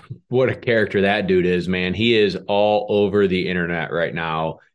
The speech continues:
absolutely crushing, you know, business and dog training and house pets and people's problems with their dogs. And just, like, it's like his life mission to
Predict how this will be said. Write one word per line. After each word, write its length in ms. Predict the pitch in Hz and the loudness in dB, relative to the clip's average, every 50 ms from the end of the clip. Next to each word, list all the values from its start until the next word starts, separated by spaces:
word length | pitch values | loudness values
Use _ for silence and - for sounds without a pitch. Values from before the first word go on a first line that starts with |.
| _ - | _ -4
absolutely 720 | 98 101 101 104 98 95 - 107 101 98 101 98 90 90 | -2 -2 0 -2 -2 -2 -2 0 2 2 2 2 0 -2
crushing, 880 | - - - 107 101 98 95 95 - 92 85 82 82 82 80 78 - _ _ _ _ - - _ _ _ _ _ _ | -6 -8 -6 -4 -2 -2 -2 -2 -4 -6 -6 -6 -6 -6 -8 -8 -10 _ _ _ _ -20 -20 _ _ _ _ _ _
you 140 | - 92 80 | -10 -8 -8
know, 100 | 76 76 | -8 -8
business 680 | - - - 127 117 120 110 101 113 113 110 107 - - | -8 -4 0 2 4 4 4 2 2 0 0 0 -2 -4
and 160 | 98 92 82 | -4 -4 -2
dog 300 | 98 101 101 101 101 98 | 0 0 0 0 0 0
training 760 | - 110 104 101 98 95 101 98 98 98 95 95 98 95 - | 0 0 0 2 2 2 0 0 0 0 0 0 -2 -2 -6
and 560 | 87 85 82 82 82 82 82 80 80 80 78 - | -8 -8 -6 -6 -6 -6 -6 -6 -6 -8 -8 -10
house 380 | - - - 113 110 107 - - | -10 -6 -2 -2 -2 -2 -4 -6
pets 480 | - 113 107 98 98 98 98 - - | -4 -2 0 0 0 -2 -4 -8 -10
and 240 | - 87 87 87 - | -8 -8 -8 -8 -4
people's 560 | - 123 120 113 - 107 104 101 98 95 95 | -2 0 0 0 2 2 2 2 2 2 0
problems 720 | - _ - 110 101 95 101 95 98 98 101 101 95 90 90 | -4 _ -4 -2 0 0 0 0 0 0 0 0 -2 -2 -2
with 120 | 90 85 | -2 -2
their 120 | 92 87 85 | -2 -2 0
dogs. 480 | 95 92 92 92 95 95 95 87 80 | 0 0 0 2 2 0 0 -2 -4
And 80 | 87 85 | -6 -4
just, 280 | 82 85 85 80 - - | -4 -4 -4 -4 -6 -6
like, 320 | 82 78 80 73 - _ _ _ _ _ _ _ _ _ | -6 -6 -6 -8 -10 _ _ _ _ _ _ _ _ _
it's 160 | - 107 - 120 | -4 -2 0 0
like 140 | 107 95 | 0 0
his 280 | 98 104 110 107 98 87 | 0 0 0 0 0 0
life 320 | 92 95 95 98 95 - | 0 0 0 0 -2 -2
mission 460 | 98 92 95 92 90 - 95 85 82 - | -2 -2 -2 -2 -2 -4 -4 -6 -6 -4
to 380 | - 87 85 82 82 78 - | -4 -2 -2 -2 -2 -4 -8